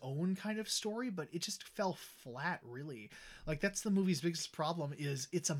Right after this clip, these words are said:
mess. And even critical reviews at the time said that, like, the, you can barely, you can barely call this a plot. It's barely coherent is the problem. And it's supposed to be part of the wuxia genre. I hope I'm saying that right.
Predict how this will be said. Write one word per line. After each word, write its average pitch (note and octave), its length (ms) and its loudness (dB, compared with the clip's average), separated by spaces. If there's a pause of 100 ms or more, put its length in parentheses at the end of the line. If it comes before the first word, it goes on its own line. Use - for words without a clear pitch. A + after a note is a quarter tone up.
mess. F3 300 2
And E3 140 0
even C#4 280 0
critical B3 440 -2
reviews F3+ 500 4
at F#3 180 4
the E3+ 60 -8
time A#2+ 580 -6 (280)
said B2+ 500 0
that, C#3+ 220 0
like, C#3+ 180 -2
the, D#3+ 220 4
you F#3+ 260 2
can E3+ 300 4
barely, E3+ 640 6
you F#3+ 260 4
can G3 140 6
barely G3 280 10
call E3+ 220 -2
this D3 160 -2
a C3 60 -6
plot. C#3+ 420 2
It's - 140 -8
barely F3 340 6
coherent D3 800 -6
is C3 160 -6
the - 80 -16
problem. C#3+ 580 -4 (340)
And G#3+ 80 0
it's - 120 4
supposed F#4 380 4
to C4 40 -6
be A#3+ 80 2
part A3 240 2
of D#3 140 2
the D#3+ 260 2 (340)
wuxia C4+ 640 0
genre. C4+ 320 -4
I A#3 80 2
hope B3 220 0
I'm C#3 140 -2
saying B2 340 -4
that A#2+ 200 -10
right. A2+ 460 -6